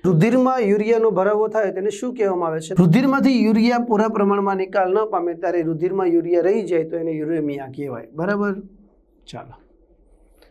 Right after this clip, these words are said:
મૂત્રમાં રુધિરની હાજરી હોય તો એને શું કહેવાય? રુધિરની હાજરી છે તો એને હિમેટોરિયા કહેવાય. ગ્લુકોઝની હાજરી હોય તો ગ્લુકોઝુરિયા, કીટોન હોય તો કીટોનુરિયા, રુધિરમાં યુરિયા રહી જાય તો યુરેમિયા. પણ આપણે રુધિર કીધું છે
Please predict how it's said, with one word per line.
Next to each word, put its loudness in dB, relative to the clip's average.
મૂત્રમાં 2
રુધિરની 2
હાજરી 0
હોય -2
તો -4
એને -2
શું -8
કહેવાય? 0
રુધિરની -2
હાજરી 0
છે -2
તો -6
એને -4
હિમેટોરિયા -2
કહેવાય. -12
ગ્લુકોઝની 4
હાજરી 2
હોય 0
તો -4
ગ્લુકોઝુરિયા, -2
કીટોન -2
હોય 2
તો -4
કીટોનુરિયા, 0
રુધિરમાં 0
યુરિયા 2
રહી -2
જાય -4
તો -8
યુરેમિયા. 0
પણ -8
આપણે -6
રુધિર 0
કીધું 0
છે -6